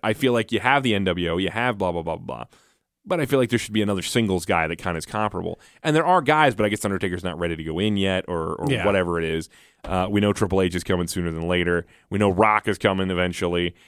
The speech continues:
Speaker 1: Uh, there are guys that still go in that'll be main event guys,
Speaker 2: Yeah,
Speaker 1: which
Speaker 2: n-,
Speaker 1: is a
Speaker 2: not,
Speaker 1: matter
Speaker 2: not,
Speaker 1: of time.
Speaker 2: not Chris Jericho. Oh.
Speaker 1: Not
Speaker 2: <laughs>
Speaker 1: anytime soon. I'll go ahead and put that out there.
Speaker 2: Um,
Speaker 1: Not
Speaker 2: but, I mean,
Speaker 1: anytime
Speaker 2: you,
Speaker 1: soon.
Speaker 2: you got Tori.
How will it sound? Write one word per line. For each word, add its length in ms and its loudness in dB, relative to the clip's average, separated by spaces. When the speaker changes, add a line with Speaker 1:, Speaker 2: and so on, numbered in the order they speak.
Speaker 1:
Uh, 360 2
there 220 0
are 120 6
guys 280 4
that 120 -4
still 220 2
go 200 0
in 80 0
that'll 160 0
be 80 -2
main 200 -2
event 240 -4
guys, 380 -4
Speaker 2:
Yeah, 220 -2
Speaker 1:
which 120 -8
Speaker 2:
n-, 60 -8
Speaker 1:
is 100 -8
a 40 -6
Speaker 2:
not, 60 -4
Speaker 1:
matter 120 -6
Speaker 2:
not, 140 -4
Speaker 1:
of 60 -14
time. 160 -4
Speaker 2:
not 60 -10
Chris 140 -6
Jericho. 460 -12
Oh. 140 -14
Speaker 1:
Not 340 6
Speaker 2:
<laughs> 180 2
Speaker 1:
anytime 640 6
soon. 580 2
I'll 60 2
go 80 2
ahead 80 4
and 100 0
put 180 0
that 200 2
out 220 -6
there. 120 -4
Speaker 2:
Um, 400 6
Speaker 1:
Not 120 0
Speaker 2:
but, 120 4
I 60 2
mean, 140 2
Speaker 1:
anytime 240 -2
Speaker 2:
you, 100 2
Speaker 1:
soon. 80 -8
Speaker 2:
you 120 2
got 220 2
Tori. 580 0